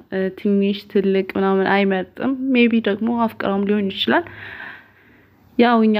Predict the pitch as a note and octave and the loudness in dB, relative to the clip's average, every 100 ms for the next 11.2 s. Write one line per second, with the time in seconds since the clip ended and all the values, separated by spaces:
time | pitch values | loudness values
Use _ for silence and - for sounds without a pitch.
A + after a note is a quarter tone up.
0 | G#3 A3+ A3 G3+ G3+ G3 - G3+ G3 F#3 | 2 2 2 2 0 -2 -2 0 0 -2
1 | F#3+ F#3 F#3+ F#3+ G#3 C#4 D#4 C4 B3+ A#3+ | -4 -2 -2 -2 0 2 2 4 2 2
2 | A3+ G#3+ G#3+ A3 F#3+ F#3+ G3+ G#3 G3 - | 0 0 0 0 0 -2 -2 -2 -4 -4
3 | A3 - - - - G3 - G3+ F3+ F#3 | -2 -2 -2 -6 -4 -2 2 2 2 0
4 | F#3 F#3+ F3+ F3+ F#3 F#3 F3+ F#3 - - | 0 0 0 0 -2 -2 -4 -4 -12 -16
5 | - - - - F#2 F#2 F2+ F#2 - - | -12 -8 -6 -4 -2 -2 -2 -4 -8 -12
6 | - F#3 F#3 F3+ F3+ F3+ F#3 F3+ F#3 F#3 | 0 2 2 0 -2 0 -2 0 -2 -2
7 | F#3+ F3+ F3+ F#3 G3 G3 G3 - G#3+ G3 | -2 0 -2 -2 -2 -2 -2 -2 0 0
8 | F#3 F3+ F#3 F#3 F#3+ F3+ F#3+ G3 D4 A#3 | -2 0 0 0 0 0 0 0 0 2
9 | G3+ G#3 G3+ A#3 G3+ F#3 F3 E3+ F3 F3 | 2 0 0 -2 0 0 -2 -2 -4 -4
10 | E3+ E3+ F3 F#3+ C4+ D#4+ - C#4+ B3+ B3 | -2 -2 -2 0 -2 -2 0 2 2 0
11 | B3 | -2